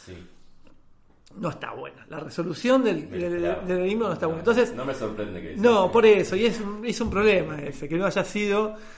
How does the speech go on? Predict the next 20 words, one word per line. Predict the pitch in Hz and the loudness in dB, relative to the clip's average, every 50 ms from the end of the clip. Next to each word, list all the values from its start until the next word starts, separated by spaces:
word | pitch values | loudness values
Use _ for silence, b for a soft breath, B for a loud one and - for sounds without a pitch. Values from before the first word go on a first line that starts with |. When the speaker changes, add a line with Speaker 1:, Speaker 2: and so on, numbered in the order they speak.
| B B B B - | B B B B 0
Speaker 2:
tanta | 220 233 262 262 254 240 226 - 233 | 4 6 6 6 6 4 2 0 2
vuelta, | 233 233 233 226 214 202 190 170 156 170 | 4 4 4 4 4 2 0 0 -2 -4
tanta | 147 202 214 240 254 240 233 226 208 226 214 | -2 -2 0 0 0 0 -2 -2 -2 -4 -2
cosa, | 226 233 226 214 196 - - - 156 151 | 0 0 2 2 2 0 0 -4 -4 -2
¿viste? | 170 196 180 185 - 202 190 190 190 196 | -2 -2 -4 -6 -6 -6 -6 -4 -4 -4
Con | 208 214 214 | -4 -4 -2
todo, | 208 240 254 262 | 0 2 4 4
y | 240 202 | 4 2
claro, | 165 - 226 208 175 156 143 151 | -2 -4 -4 -2 -2 -2 -4 -6
cuando | 156 160 160 175 175 | -8 -8 -8 -8 -8
tenés | 175 202 226 220 | -6 -6 -6 -6
que | 233 220 | -6 -4
caer | - 202 208 233 240 240 | -2 -2 -2 -2 -2 -4
a | 240 | -6
resolver, | 214 208 208 - 226 233 240 302 294 | -6 -6 -6 -6 -6 -6 -6 -6 -6
lo | 269 262 175 151 | -6 -6 -6 -6
resolvés | 175 151 - - 156 156 175 202 214 208 | -6 -8 -8 -8 -6 -4 -2 -2 -4 -4
como | 208 175 143 139 | -6 -10 -12 -12
si | 123 143 131 | -12 -12 -10
fuera, | 127 180 196 190 175 151 135 123 - - | -6 -4 -4 -2 -4 -4 -6 -10 -12 -18